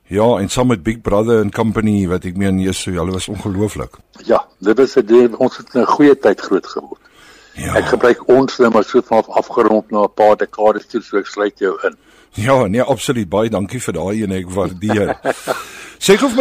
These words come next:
Speaker 1: my eerste orkes, eh, wat, wa-, wat sou jy sê was julle eerste band gewees, wat nou werklik 'n band was, wat miskien 'n bas gehad het, eh, eh, 'n drummer gehad het, drum, eh,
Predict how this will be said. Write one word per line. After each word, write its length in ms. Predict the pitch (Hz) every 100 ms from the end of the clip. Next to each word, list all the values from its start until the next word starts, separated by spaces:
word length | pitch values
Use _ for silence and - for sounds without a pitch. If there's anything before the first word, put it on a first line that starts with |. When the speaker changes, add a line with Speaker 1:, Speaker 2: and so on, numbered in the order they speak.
| 233
Speaker 1:
my 40 | 226
eerste 220 | 202 240
orkes, 720 | 220 185 - 202 117 - 117
eh, 360 | 135 143 135 117 104 95 90 92
wat, 220 | 90 120 113
wa-, 720 | 120 107 98 - 104 101 104
wat 160 | 107
sou 140 | - 180
jy 160 | 156
sê 200 | 127 147 127
was 160 | 120
julle 200 | 123 113
eerste 400 | - 135 113 143
band 440 | 104 87 82 90 -
gewees, 300 | 98 92 95
wat 120 | 95
nou 120 | 110
werklik 360 | 80 87 107 110
'n 80 | 90
band 280 | 80 85
was, 240 | 90 95 -
wat 140 | 95
miskien 280 | 87 - 107
'n 80 | 98
bas 260 | 71 73 -
gehad 360 | 85 80 80
het, 260 | 85 76 -
eh, 140 | 78 76 - - - - - -
eh, 320 | - 92 - 82
'n 40 | 80 -
drummer 400 | 92 95 104 90
gehad 360 | 90 82 82 87
het, 140 | 87
drum, 420 | - 85 92 90
eh, 400 | 85 78 76 78